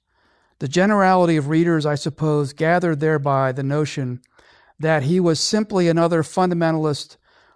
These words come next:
on the order of William Jennings Bryan and the Simeon faithful of Appalachia. But he was actually a man of great learning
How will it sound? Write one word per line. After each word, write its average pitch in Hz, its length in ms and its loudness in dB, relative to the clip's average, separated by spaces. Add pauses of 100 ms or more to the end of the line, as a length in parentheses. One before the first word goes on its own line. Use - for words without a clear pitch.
on 165 160 0
the 160 100 0
order 165 280 4
of 147 120 0
William 160 320 0
Jennings 147 320 -2
Bryan 139 560 -6 (640)
and 156 140 -2
the 143 80 -2
Simeon 180 520 -2
faithful 160 560 -4
of 131 100 -4
Appalachia. 135 800 -6 (920)
But 151 120 -2
he 160 100 0
was 151 160 0
actually 175 460 -2
a 165 60 -2
man 156 240 -4
of 143 120 -10
great 139 240 -4
learning 165 520 -2